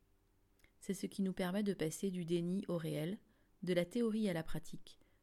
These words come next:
de la prudence à l'action, des statistiques à l'expérience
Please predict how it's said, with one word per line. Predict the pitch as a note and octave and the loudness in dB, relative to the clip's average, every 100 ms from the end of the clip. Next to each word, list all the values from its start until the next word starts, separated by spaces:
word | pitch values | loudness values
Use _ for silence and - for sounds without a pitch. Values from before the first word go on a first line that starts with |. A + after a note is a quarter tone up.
| - | -2
de | E3+ | 2
la | D#3+ | 2
prudence | - G3 G3+ G3+ | 4 4 2 -2
à | D#3 | -4
l'action, | D3 - - D#3 - _ _ _ _ _ | -4 -6 -6 -6 -8 _ _ _ _ _
des | E3+ | -4
statistiques | E3+ G3+ G3+ G3 - E3 - - - | -2 -2 -2 -4 -6 -8 -10 -14 -6
à | E3+ | -4
l'expérience | E3 - D#3+ D#3+ E3+ | -4 -4 -2 -2 -2